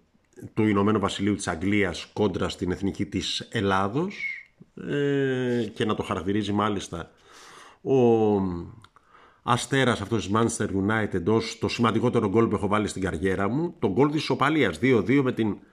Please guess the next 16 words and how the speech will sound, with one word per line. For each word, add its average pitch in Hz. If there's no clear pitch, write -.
Αγγλία 143
μέσα 156
στο 151
Wembley. 92
Ε, 117
τέλος 196
πάντων, 90
ε, 139
η 160
ιστορία 175
γράφει, 120
για 120
να 117
λέμε 143
τα 127
πράγματα, 123